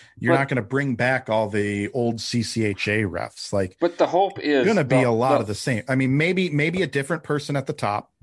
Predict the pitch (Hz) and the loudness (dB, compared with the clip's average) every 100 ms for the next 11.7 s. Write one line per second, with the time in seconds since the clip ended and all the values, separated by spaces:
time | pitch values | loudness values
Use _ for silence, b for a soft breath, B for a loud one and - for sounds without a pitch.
0 | - 165 160 - - 107 127 - 143 - | -4 0 2 0 -10 -2 -2 2 0 4
1 | - 113 185 214 202 202 175 190 143 147 | 4 4 2 0 0 0 0 2 2 2
2 | 147 117 - 117 113 120 139 170 - 139 | 0 -2 0 -2 0 0 0 -2 -4 -2
3 | 131 101 90 110 - 113 117 120 143 143 | 0 0 0 -2 0 -4 -4 0 0 0
4 | 143 160 156 - 107 110 - - 95 - | 0 2 0 2 2 0 -2 -6 -6 -2
5 | 92 85 - - 92 - 95 76 - _ | 0 2 -2 -4 -6 -4 -6 -6 -12 _
6 | _ _ _ _ _ 101 85 - _ - | _ _ _ _ _ -2 -2 -6 _ -6
7 | 117 104 117 107 90 98 82 - - 139 | -4 2 2 2 2 -2 -2 -6 -4 0
8 | 135 - 147 135 135 _ _ _ _ _ | 0 0 0 0 -2 _ _ _ _ _
9 | - 85 82 90 107 113 110 107 107 - | -2 -2 -2 0 2 4 2 -2 -6 -10
10 | - 107 - _ - 101 95 95 - _ | -4 -4 -4 _ -2 0 0 -4 -8 _
11 | _ - 117 110 110 107 - | _ -2 0 2 0 0 -6